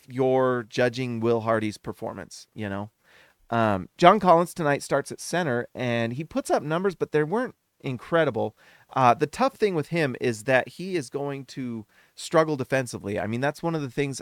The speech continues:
I was kinda interested to see how good he would be defensively, and it's not been very good. It's been subpar. Well, there's some numbers in the advanced statistics where you can see his rim protection is actually pretty solid.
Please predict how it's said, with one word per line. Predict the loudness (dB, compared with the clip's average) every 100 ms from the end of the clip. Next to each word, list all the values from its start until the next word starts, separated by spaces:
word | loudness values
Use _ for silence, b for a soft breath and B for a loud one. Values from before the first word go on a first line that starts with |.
| -4
I | -2
was | -2 -6
kinda | -4 -4
interested | -4 -10 -12 -12
to | -8
see | -4
how | -2 -2
good | 0 2 4
he | 2 -2
would | -2
be | -2
defensively, | -6 -6 -6 -6 -4 -4 -4
and | -8
it's | -8 -6
not | -4 -4 -6
been | -6 -2
very | -2 -2 -2
good. | -6 -8 _ _ _ _ _ -4
It's | -4 -2
been | -2 -2 -2 -6
subpar. | -2 -2 -2 -6 -6 b b b
Well, | 4
there's | 6 6
some | 2 2 4 4 2
numbers | 0 2 0 0
in | -2
the | -2
advanced | -2 -2 -4 -6
statistics | -14 -10 -8 -6 -6 -8 -4
where | -2
you | -2 -4
can | -8 -10
see | -6 -6
his | -4 -6 -4
rim | -4 -4
protection | -4 -4 -4 -4 -4
is | 0
actually | 0 0 -6
pretty | -6 -6 -8
solid. | -4 0 0 -2